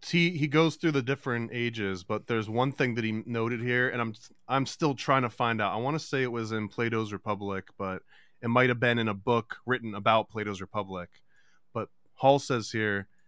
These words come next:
"In the forty-ninth year marks the dawn of a new period of mental activity, and the following seven years are the golden years of thought." So he's basically saying that from the ages of fifty through fifty-seven is when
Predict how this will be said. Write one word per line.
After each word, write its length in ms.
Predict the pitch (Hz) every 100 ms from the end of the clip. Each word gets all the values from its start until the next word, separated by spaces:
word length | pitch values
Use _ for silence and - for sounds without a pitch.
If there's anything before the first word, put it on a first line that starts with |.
| _ _ _
"In 100 | 120
the 60 | 107
forty-ninth 800 | - 135 147 143 131 131 123 120
year 280 | 117 107 101
marks 340 | 104 110 -
the 120 | 110
dawn 400 | 98 104 107 113
of 100 | 101
a 60 | 98
new 200 | 107 113
period 400 | - 117 113 110
of 120 | 95
mental 300 | 107 101 107
activity, 680 | 95 - 104 101 90 82 - _ _ _
and 120 | 113 101
the 60 |
following 540 | - 113 117 120 110 95
seven 420 | - 127 113 107
years 340 | 101 98 92
are 160 | - 101
the 100 | 98
golden 400 | 92 107 110 104
years 240 | 104 98
of 100 | 90
thought." 420 | - 98 92 87 - _ _ _
So 60 | -
he's 60 | 98
basically 360 | 131 127 131 113
saying 380 | - 127 120
that 200 | 107 104
from 220 | - 117 113
the 180 | 117
ages 500 | 117 120 120 120 113
of 240 | 127 110 95
fifty 460 | - 131 - 147 139
through 200 | 120 104
fifty-seven 960 | 123 - 104 - - 123 101 95 92 - _ _ _ _
is 220 | 113 104 104
when 540 | 113 107 104 101